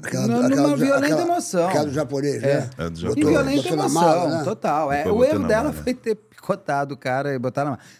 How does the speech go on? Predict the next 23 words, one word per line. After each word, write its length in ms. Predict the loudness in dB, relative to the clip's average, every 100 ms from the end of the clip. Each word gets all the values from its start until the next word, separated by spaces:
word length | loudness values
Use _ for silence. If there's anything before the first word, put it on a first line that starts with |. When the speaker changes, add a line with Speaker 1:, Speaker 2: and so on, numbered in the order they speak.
| _ -6
Speaker 2:
Porque, 280 | -6 -2
assim, 400 | -4 -2 -4 -4 -4
é, 680 | -2 -2 -4 -4 -4 -4 -4
é, 60 |
é, 40 | -6
o 60 |
cara, 400 | -4 -4 -2 -2 -4 -4 -4
ele, 120 | -4
ele 220 | -4 -4 -4
era 180 | -4
muito 140 | -6 -8
escroto 420 | -4 -2 0 -2
com 80 | -4
ela. 220 | -4 -4
Tem 140 | -4 -4
lá 160 | -2
no 80 | -2
livro 200 | -2 -2
do 120 | -4
Ulisses, 280 | -6 -6 -8
é 80 | -6 -6 -10 -6
fantasticamente 720 | -6 -4 -6 -4 -4 -4 -4
bem 500 | -4 -4 -6 -8